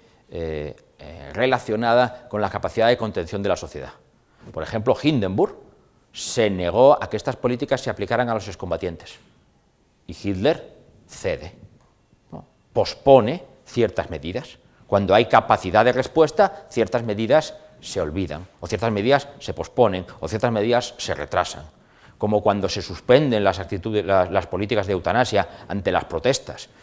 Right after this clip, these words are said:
Cuando la sociedad reacciona, como yo, en gran medida,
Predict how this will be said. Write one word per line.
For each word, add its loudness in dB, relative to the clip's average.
Cuando 4
la 4
sociedad 2
reacciona, 4
como 0
yo, 8
en -6
gran 4
medida, 2